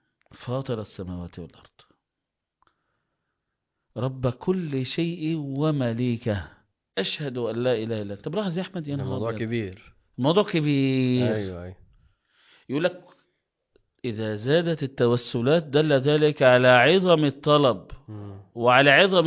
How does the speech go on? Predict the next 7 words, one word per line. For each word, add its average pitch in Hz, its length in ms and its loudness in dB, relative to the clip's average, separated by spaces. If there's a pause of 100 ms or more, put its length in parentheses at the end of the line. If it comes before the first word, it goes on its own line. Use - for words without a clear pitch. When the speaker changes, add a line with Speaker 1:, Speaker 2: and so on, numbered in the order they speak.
(120)
Speaker 1:
ما 196 120 2
يستعيذ 180 540 4
الإنسان 143 420 -2
منه". 101 300 -8 (200)
Speaker 2:
مم. 95 300 -14 (640)
Speaker 1:
تخيل 156 480 0
أن 135 560 -2